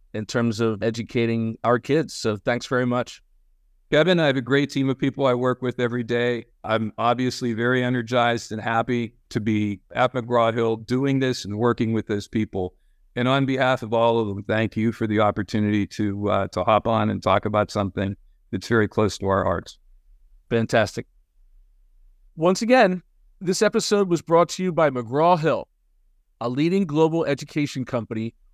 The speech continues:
Speaker 1: working to expand the possibilities of content and technology to help millions of educators,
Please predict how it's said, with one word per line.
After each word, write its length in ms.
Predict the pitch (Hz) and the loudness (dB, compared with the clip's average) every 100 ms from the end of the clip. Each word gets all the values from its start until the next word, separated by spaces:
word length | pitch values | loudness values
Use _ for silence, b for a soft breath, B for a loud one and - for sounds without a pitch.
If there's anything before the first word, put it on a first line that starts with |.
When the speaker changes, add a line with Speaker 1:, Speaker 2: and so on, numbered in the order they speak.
| _ - | _ -12
Speaker 1:
working 420 | 127 147 151 208 | 0 0 2 0
to 160 | - 214 | 0 -2
expand 480 | 196 - 190 180 185 | -4 -2 2 2 2
the 60 | |
possibilities 1000 | - 175 175 190 180 180 135 110 110 - - _ | 4 4 4 0 2 2 2 -2 -8 -14 -20 _
of 160 | 123 - | -10 -8
content 500 | - 143 156 175 170 | -2 0 2 2 0
and 140 | 185 | 0
technology 760 | - 185 185 156 127 104 107 113 _ _ _ _ _ | 0 2 4 4 2 -2 -8 -12 _ _ _ _ _
to 100 | 131 | -2
help 220 | 123 123 | 0 2
millions 480 | 151 135 147 160 139 | 2 2 2 2 0
of 80 | 127 | 0
educators, 840 | 135 170 151 180 196 208 190 - | 0 -2 0 0 2 -2 -6 -14